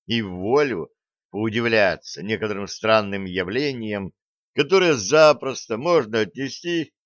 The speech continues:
к разряду фантастических. Пошел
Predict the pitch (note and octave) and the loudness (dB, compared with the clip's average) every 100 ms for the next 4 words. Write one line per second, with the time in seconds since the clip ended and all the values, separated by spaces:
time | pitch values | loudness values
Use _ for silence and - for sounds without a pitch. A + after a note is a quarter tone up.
0 | _ _ _ - A#2+ G#2 A2 G#2+ G#2+ A#2 | _ _ _ 0 0 2 2 2 2 -2
1 | A#2+ _ C3 C3 A#2 C#3+ - D#3 D#3+ A#2 | -10 _ -4 -4 -2 -4 -4 -8 -8 -8
2 | D#2+ - - B1+ _ _ _ _ _ _ | -16 -16 -18 -20 _ _ _ _ _ _
3 | _ _ _ _ _ - G#2 F3+ G3 D#3 | _ _ _ _ _ -6 -2 2 2 0